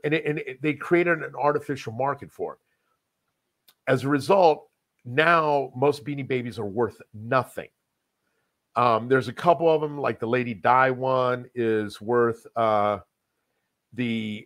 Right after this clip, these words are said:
um, the, uh, um, the Lady Di is worth, uh, some money. Um, and there's a couple other ones, but for the most part, mo-, most of the Beanie Babies have,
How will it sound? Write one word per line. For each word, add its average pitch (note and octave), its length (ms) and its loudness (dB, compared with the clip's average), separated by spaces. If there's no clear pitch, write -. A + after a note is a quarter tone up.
um, A2 440 2
the, A2+ 640 -6
uh, G#2+ 400 4
um, G#2+ 380 0
the A#2+ 80 -2
Lady C3+ 260 4
Di C3 440 4
is A#2+ 200 -2
worth, C#3 340 0
uh, A#2 320 -4
some B2 260 -12
money. C3+ 580 -6
Um, D3+ 380 6
and D3+ 80 -4
there's E3 160 0
a - 20 -6
couple F#3+ 300 4
other C#3+ 160 8
ones, A2 200 -6
but C#3 160 0
for D#3 140 -6
the D3 80 -2
most E3 260 0
part, C3+ 200 -2
mo-, C#3+ 260 0
most C#3 200 -4
of B2 140 -4
the B2+ 80 -10
Beanie B2 160 -8
Babies A2 720 -6
have, G#2 440 0